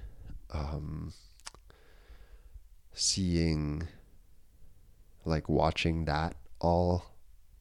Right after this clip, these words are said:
kinda unfold, that was a big, that was a big eye opener. Like, okay, um,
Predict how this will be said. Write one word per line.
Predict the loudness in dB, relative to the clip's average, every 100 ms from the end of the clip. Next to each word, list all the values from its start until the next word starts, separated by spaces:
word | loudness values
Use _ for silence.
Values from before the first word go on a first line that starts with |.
| -20 -12 0
kinda | 2 4 4
unfold, | 4 2 2 6 8 8 6 2 -4 -18 -18 -18 -16 -18 -14 -12 -12 -14 -4
that | 2 4 6
was | 6 6
a | 4
big, | 4 6 6 6 0 -8 -12 -18 -18 -20 -2
that | 4
was | 6
a | 6
big | 6 4 6
eye | 6 8
opener. | 6 4 2 2
Like, | 2 0 -2
okay, | -2 0 0 -2 -10 -16 -16 -20 -18 -16 -14 -14 -14 -14 -14 -12 -12 -8
um, | -4 -2 -2 -4